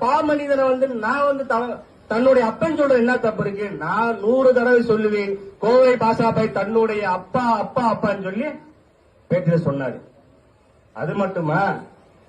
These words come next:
சீமான் என்னைக்காச்சும் இஸ்லாமியர்களை வந்து வாக்கு வங்கிகளா பார்த்தாரா? இங்க இருக்க ஆளுங்கட்சி,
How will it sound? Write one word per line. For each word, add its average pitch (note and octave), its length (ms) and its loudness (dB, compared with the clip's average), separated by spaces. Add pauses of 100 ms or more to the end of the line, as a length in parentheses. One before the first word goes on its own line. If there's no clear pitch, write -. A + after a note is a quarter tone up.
(140)
சீமான் B3+ 600 4
என்னைக்காச்சும் A#3 840 4 (140)
இஸ்லாமியர்களை B3 800 4
வந்து G#3+ 200 2 (100)
வாக்கு C4+ 300 2
வங்கிகளா A3+ 520 2
பார்த்தாரா? F3+ 360 0 (880)
இங்க C#3 200 -6
இருக்க F#3 200 -2 (140)
ஆளுங்கட்சி, G3 440 -2